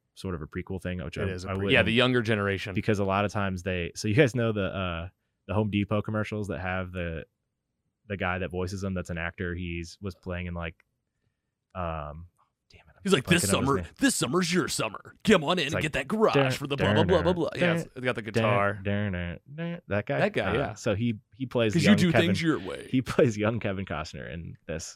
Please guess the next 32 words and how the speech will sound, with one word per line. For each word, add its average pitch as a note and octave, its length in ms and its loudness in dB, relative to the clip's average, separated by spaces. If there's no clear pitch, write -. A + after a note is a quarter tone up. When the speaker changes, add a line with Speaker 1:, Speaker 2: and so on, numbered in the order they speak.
Speaker 1:
So - 140 2
they G#2 120 4
do, G#2+ 120 4
like, F2+ 160 2
flashbacks. G#2 540 -2
So G2 140 -8
I'm F#2 60 -2
like, E2+ 160 -4
"This B2+ 180 -6
is F2+ 240 -6
awesome." - 380 -10
Speaker 3:
Can D#3 140 -2
you C#3+ 60 0
hear C#3+ 160 2
his A#2+ 100 0
voice? A#2+ 260 0
Can A2 140 -8
you G2 60 -10
tell? G#2+ 260 -6
Speaker 1:
Yeah, A2+ 340 8
yeah, F#2+ 200 -4
Speaker 2:
But - 60 -2
this F3 140 0
Speaker 1:
you A#2 40 2
can G2+ 40 2
Speaker 2:
one's G2+ 80 0
from B2 80 6
Speaker 1:
hundred A2 60 2
percent F#2+ 280 -4
tell. E2 80 -6
Speaker 2:
eighteen A2 120 -4
eighty-three. G2 640 -10